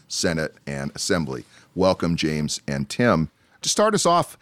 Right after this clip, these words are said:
I'd like to get a description, and I'm gonna ask Tim to take us through the highlights of, of this new, uh, this new statute, C C P A.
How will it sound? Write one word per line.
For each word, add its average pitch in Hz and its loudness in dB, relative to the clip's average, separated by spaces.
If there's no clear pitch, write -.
I'd - -6
like 151 0
to 156 -6
get 123 2
a 117 2
description, 104 0
and 98 0
I'm 107 0
gonna 117 2
ask 113 -2
Tim 131 0
to 101 0
take 117 0
us - -4
through 104 2
the 85 0
highlights 107 2
of, 87 -2
of 87 -6
this 90 -4
new, 92 0
uh, 87 2
this 87 -6
new 95 0
statute, - -4
C 85 -8
C 80 -10
P 80 -6
A. 82 -6